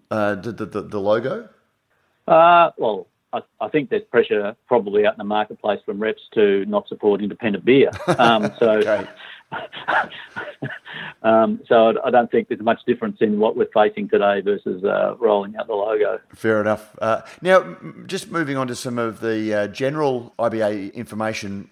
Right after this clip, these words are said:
Speaker 1: looking ahead, th-, there's a whole swag of resources that have come out and are to come out from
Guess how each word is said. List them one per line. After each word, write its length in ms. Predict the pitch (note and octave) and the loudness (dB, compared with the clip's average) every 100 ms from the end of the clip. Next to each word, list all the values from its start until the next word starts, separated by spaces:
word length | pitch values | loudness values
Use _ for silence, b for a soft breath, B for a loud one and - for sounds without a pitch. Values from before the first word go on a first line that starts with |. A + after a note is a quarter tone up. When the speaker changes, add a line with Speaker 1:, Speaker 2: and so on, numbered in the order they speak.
| A2 | -12
Speaker 1:
looking 320 | A#2+ A2 G#2+ | -12 -10 -10
ahead, 380 | G2 B2 C3+ C3 b b b D#2+ | -8 -6 -8 -10 b b b -12
th-, 120 | A#2+ | -8
there's 160 | B2 A2 | -6 -6
a 80 | |
whole 280 | G2+ C3+ C3+ | -4 -2 -2
swag 640 | C3 - A2+ B2 B2 B2 A2+ | -4 -10 -4 0 0 -2 -2
of 240 | A2 F2+ | -4 -4
resources 640 | G#2+ B2 A#2+ A#2 A2 G2+ F2+ | -6 -6 -4 -6 -6 -12 -10
that 100 | G#2 | -8
have 280 | G2 A2 - | -4 -6 -6
come 180 | A2 A2 | -10 -6
out 260 | A#2 A#2 | -6 -6
and 160 | A2 G#2+ | -6 -2
are 200 | G#2+ G#2+ | 0 -2
to 140 | - | -6
come 200 | - A2 | -10 -8
out 260 | A2 G#2+ - | -8 -10 -10
from 280 | A#2 G#2+ | -14 -14